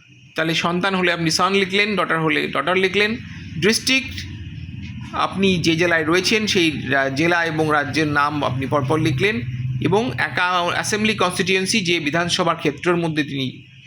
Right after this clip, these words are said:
রয়েছেন, আহ, সেটাও কিন্তু লিখতে হবে। তাহলে এই ক্ষেত্রে যার নাম আপনি প্রথমে দিচ্ছেন, অর্থাৎ বাবার নাম দিচ্ছেন, বাবা কোন রাজ্যে রয়েছেন এবং কোন বিধানসভা ক্ষেত্রে রয়েছেন, সেটা কিন্তু দিতে হবে।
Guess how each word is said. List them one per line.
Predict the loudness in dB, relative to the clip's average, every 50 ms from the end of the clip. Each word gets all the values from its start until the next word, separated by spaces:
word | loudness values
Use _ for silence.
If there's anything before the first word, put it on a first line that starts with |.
| -12 -4
রয়েছেন, | 0 0 2 2 2 2 2 0 0 -2 -8 -12 -18 -20 -20 -20 -20 -12 -6
আহ, | -2 -2 0 0 0
সেটাও | 0 0 0 0 0 0 0
কিন্তু | 0 -2 0 0 0 0 0
লিখতে | 0 -2 -2 -2 -2 -2
হবে। | 0 0 0 0 -2 -4 -6 -12 -20 -20 -20 -20 -20 -20 -20 -20 -20 -20 -14 -8 -4
তাহলে | -4 -2 0
এই | 0 0 2
ক্ষেত্রে | 2 0 0 0 2 0 0 0 -2 -6 -14 -20 -20 -18 -12 -10 -6
যার | -2 0 0 0 2 2
নাম | 2 2 2 2 2 2
আপনি | 0 0 0 -2
প্রথমে | 0 0 2 2 2 2 2
দিচ্ছেন, | 2 0 -2 0 0 0 0 0 -2 -4
অর্থাৎ | -6 -4 -2 -2 -2
বাবার | 0 0 0 2 2 2 2
নাম | 2 0 0 0 0 0 -2
দিচ্ছেন, | -2 -4 -2 0 0 0 0 -2 -8 -10 -14 -20 -20 _ _ -2
বাবা | 0 2 2 2 2 0 0 -4 -10 -6 -2
কোন | 0 2 2 2
রাজ্যে | 2 2 0 0 0 2 4
রয়েছেন | 4 4 4 4 2 2
এবং | 2 2 0 0 0 0
কোন | 0 0 2
বিধানসভা | 0 0 0 0 0 0 0 0 0
ক্ষেত্রে | 0 -2 -4 -2 0
রয়েছেন, | 0 0 0 2 0 -2 -2 -4 -10 -14 -20 -20 -20 -20 _ -6
সেটা | -2 -2 -2 0
কিন্তু | 0 -2 -2 -2 -2 -2
দিতে | -2 -2 -2 -2
হবে। | -2 -2 -4 -6 -10